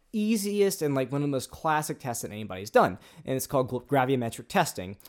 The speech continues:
It's the idea of comparing weights before and after. So what you can do at home is you can get two nice cuts of steak, make sure they're the same cut, about the same marbling content,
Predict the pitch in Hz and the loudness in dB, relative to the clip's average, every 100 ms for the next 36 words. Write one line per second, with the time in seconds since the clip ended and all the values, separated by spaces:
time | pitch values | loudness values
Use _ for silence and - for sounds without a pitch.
0 | - 135 139 143 127 127 131 - 123 120 | -10 -6 0 2 2 2 0 0 -4 -2
1 | 139 131 127 170 139 - - - 120 127 | -2 0 4 4 4 -4 -8 -8 -2 0
2 | 120 123 127 135 151 143 - 82 - _ | 0 -2 -4 -2 2 2 0 -14 -16 _
3 | _ _ _ _ - 160 147 127 139 131 | _ _ _ _ 0 2 4 2 0 0
4 | 160 220 202 226 220 156 127 156 135 120 | 0 0 2 4 4 4 2 0 -2 -4
5 | 123 135 131 120 - 196 190 175 - 143 | -4 -2 -2 -2 0 0 0 0 -2 -4
6 | 185 - 123 120 120 - 135 120 110 123 | -4 -2 -2 -2 -6 -4 -4 -4 -6 -2
7 | 165 175 139 143 147 131 123 - 127 170 | -2 0 2 2 0 -6 -6 -6 -2 0
8 | 160 143 135 123 123 120 117 131 120 | 2 2 2 0 -2 -2 -2 -4 -4